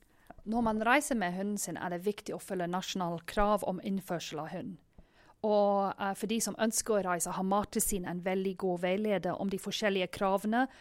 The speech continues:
med pass, I D-merking, vaksinering og ormekubehandling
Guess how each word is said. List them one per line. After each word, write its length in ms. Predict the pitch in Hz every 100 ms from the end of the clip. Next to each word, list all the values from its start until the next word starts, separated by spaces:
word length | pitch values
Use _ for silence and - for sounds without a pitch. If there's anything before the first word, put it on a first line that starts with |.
| -
med 240 | - 170 -
pass, 520 | - 214 - - - - _ -
I 140 | 214
D-merking, 840 | 202 196 196 196 - - 185 185 185
vaksinering 760 | 196 - 214 185 175 170 175 -
og 160 | 185
ormekubehandling 920 | 196 196 202 202 175 170 175 165 156